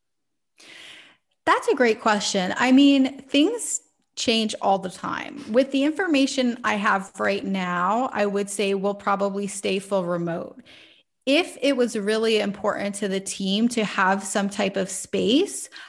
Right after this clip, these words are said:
I would be open to a smaller office space that could be, like, a co-working area for them. So I don't wanna go into an office, but as long as I don't have to go,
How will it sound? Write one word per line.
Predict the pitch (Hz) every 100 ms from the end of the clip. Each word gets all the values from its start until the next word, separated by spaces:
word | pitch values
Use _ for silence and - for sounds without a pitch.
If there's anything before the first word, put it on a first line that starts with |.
| - 233
I | 262
would | 254 202 220
be | 254 247
open | 208 208 220 226
to | 226 214
a | 202
smaller | - 208 196 208 240
office | 226 233 269
space | - 269 285 277
that | 233 214
could | - 208 180
be, | 202 202
like, | 202 196
a | 196
co-working | - 196 196 214 214 247 226
area | 233 233 240 247
for | 254 247
them. | 254 262 262 277 285 - -
So | - 269 240 220 - -
I | 202 254 294
don't | 226
wanna | 175 95
go | - 101
into | 220 -
an | 196
office, | - 190 - 208
but | 226 247
as | 247 262
long | 294 320
as | 262
I | 220
don't | 220 240
have | 247 247
to | 254
go, | 247 247 247